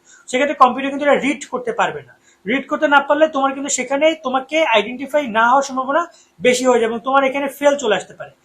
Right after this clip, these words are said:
তো এই বিষয়টার প্রতি খেয়াল রাখবা। আমি তো এখানে দেখতে পাচ্ছি এই সবগুলো পূরণ করে দিচ্ছি। এরকমভাবে তোমরা এখানে পূরণ করে then যদি ভুল করো, সেটা রোলে ভুল করো, সেটা রেজিস্ট্রেশন নম্বরে ভুল করো, সেটা তুমি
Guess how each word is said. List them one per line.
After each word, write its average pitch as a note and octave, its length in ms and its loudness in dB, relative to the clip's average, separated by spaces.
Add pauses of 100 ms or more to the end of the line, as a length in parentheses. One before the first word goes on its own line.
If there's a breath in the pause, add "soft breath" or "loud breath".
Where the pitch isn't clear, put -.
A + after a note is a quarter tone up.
(240 soft breath)
তো C4+ 60 -2
এই C#4 60 4
বিষয়টার C4+ 280 2
প্রতি D4+ 160 -2
খেয়াল C#4+ 260 4
রাখবা। C#4+ 400 2
আমি B3+ 220 0
তো C#4+ 80 -6
এখানে C#4+ 180 -4
দেখতে C4+ 180 -8
পাচ্ছি C4 200 -2
এই B3 60 -6
সবগুলো A#3+ 320 -4
পূরণ B3 300 -10
করে B3 180 -6
দিচ্ছি। C#4 340 -10 (320)
এরকমভাবে C#4+ 440 2
তোমরা C#4 260 -2
এখানে C#4 280 -2
পূরণ C4+ 300 -2
করে C#4+ 400 0 (520)
then D4+ 280 4 (640)
যদি C#4 160 -2
ভুল C4+ 360 2
করো, B3 200 6
সেটা B3+ 220 2
রোলে B3+ 280 4
ভুল C4 180 -2
করো, C#4 180 4
সেটা C4 180 -4
রেজিস্ট্রেশন A3+ 420 -4
নম্বরে C4+ 200 -4
ভুল A#3 200 -10
করো, D#4 180 -6
সেটা B3 260 -6
তুমি D4 280 -10